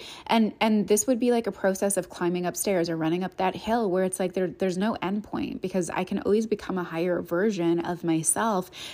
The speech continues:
And this is the questioning period and this is the building awareness. And it took a while to build the awareness to be able to do it instantaneously. And that's where, like,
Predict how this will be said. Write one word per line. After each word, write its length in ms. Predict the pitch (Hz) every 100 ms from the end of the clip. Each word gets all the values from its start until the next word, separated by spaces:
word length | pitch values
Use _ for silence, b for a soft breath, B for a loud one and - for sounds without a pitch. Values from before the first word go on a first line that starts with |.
| B
And 100 | 202
this 140 | 185
is 120 | 208 185
the 80 |
questioning 440 | 190 196 - 254 208
period 340 | - 175 175
and 80 | 175
this 140 | 175
is 120 | 180 175
the 80 |
building 380 | 175 175 180 175
awareness. 600 | 170 170 202 233 180 175
And 300 | - 170 175 B B B
it 120 | 202
took 160 | 233 214
a 40 |
while 240 | 185 190 202
to 100 | 190
build 360 | - 180 180
the 120 | 180 180
awareness 480 | 170 170 185 175 -
to 100 | 170
be 140 | 175
able 120 | 170
to 100 | 180
do 160 | 165 175
it 100 | 170
instantaneously. 1160 | 170 165 - 160 - 208 262 220 175 - 165
And 120 | 170 175
that's 220 | 165 -
where, 120 | 170
like, 240 | 165 160